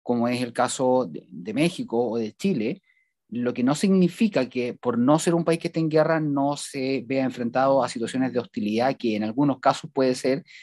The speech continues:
eh, incluso de mayor riesgo que en una situación de guerra.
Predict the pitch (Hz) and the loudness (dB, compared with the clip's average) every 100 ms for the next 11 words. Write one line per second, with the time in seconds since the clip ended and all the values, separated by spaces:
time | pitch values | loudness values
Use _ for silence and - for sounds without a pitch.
0 | - - _ 107 110 - 131 135 - 165 | -20 -20 _ -6 -4 0 0 0 4 6
1 | 190 185 190 226 - 147 139 127 127 131 | 6 6 0 -2 -4 -4 -2 2 2 4
2 | 156 160 - 127 147 165 - 196 - 151 | 4 2 -4 0 0 0 -2 -4 -2 -2
3 | 156 156 135 135 131 123 117 - 120 107 | 0 0 -2 -4 -4 -4 -8 -2 -2 -2
4 | 92 - | -4 -6